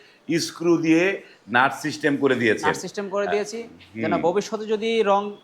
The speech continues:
Speaker 2: চেঞ্জ করতে হয় বা রং করতে হয়, ওই শীটটা খুইলা রং করে আবার শীটটা লাগাইতে পারবে।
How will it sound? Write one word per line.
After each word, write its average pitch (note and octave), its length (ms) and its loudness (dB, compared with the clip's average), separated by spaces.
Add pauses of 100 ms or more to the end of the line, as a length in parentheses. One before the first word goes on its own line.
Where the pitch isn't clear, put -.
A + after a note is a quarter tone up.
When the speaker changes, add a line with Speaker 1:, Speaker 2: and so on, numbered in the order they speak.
(140)
Speaker 2:
চেঞ্জ F3 240 -6
করতে G3+ 240 -6
হয় F3 200 2
বা E3+ 120 0
রং F3 180 -2
করতে E3 240 -4
হয়, F#3 200 -2 (140)
ওই D#3+ 60 -10
শীটটা F3 560 -2 (420)
খুইলা F#3 520 0
রং E3+ 160 0
করে F#3 160 -2
আবার D#3+ 220 2
শীটটা D3+ 240 -8
লাগাইতে C#3+ 300 -2
পারবে। A2+ 240 -6